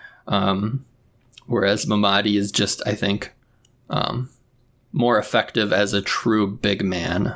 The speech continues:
Um, but he has less to offer, um, even if he is still, uh, mobile for a big guy and can knock down an open three. I would just prefer to have D J. Um,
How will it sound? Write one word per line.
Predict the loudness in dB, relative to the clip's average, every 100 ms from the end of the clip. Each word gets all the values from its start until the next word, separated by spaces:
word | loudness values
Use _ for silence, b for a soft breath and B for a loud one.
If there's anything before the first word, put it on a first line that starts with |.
| -4
Um, | -2 0 0 -2 -6 _ _ _ _ _ _ _ 0
but | 2 2
he | 0 0
has | 2 0 -2 0
less | 0 2 -2
to | 0
offer, | 0 0 -2 -4 -4 -6 -20 -20 -12
um, | -6 -2 -4 -6 _ -20 b b b b b -4
even | 0 2 0
if | -2
he | 0
is | 2 2
still, | 2 2 2 0 -4 B B B B _ _ -2
uh, | 2 2 2
mobile | 2 2 2
for | 0 0
a | 0
big | 0 0
guy | 2 2 0
and | -2 -4
can | -2 0
knock | 0 -2 -2
down | -2 -2
an | -2
open | -4 -2 -4
three. | -6 -8 -4 -2 -2 -4 -8 -20 _ _ _ _ _ -2
I | 0 2
would | 0
just | 0 -2 -2
prefer | -4 -2 0
to | 0
have | 0 -2 -2
D | -2 -2
J. | -2 -2 -4 -12 b b b -2
Um, | -2 -2 -6